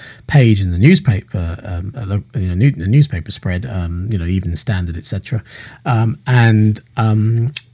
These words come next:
we have a new phenomenon that's hit the internet called Animoji Karaoke.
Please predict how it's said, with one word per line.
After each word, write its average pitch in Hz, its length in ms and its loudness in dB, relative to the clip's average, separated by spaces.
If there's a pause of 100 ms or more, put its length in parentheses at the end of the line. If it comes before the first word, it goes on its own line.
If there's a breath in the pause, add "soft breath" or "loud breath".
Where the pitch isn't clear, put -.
we 139 220 6
have 120 180 6
a - 20 6
new 135 200 8
phenomenon 147 680 6
that's 117 220 -4
hit 160 160 0
the 117 100 2
internet 135 320 2
called 147 220 2
Animoji 160 500 6
Karaoke. 170 640 2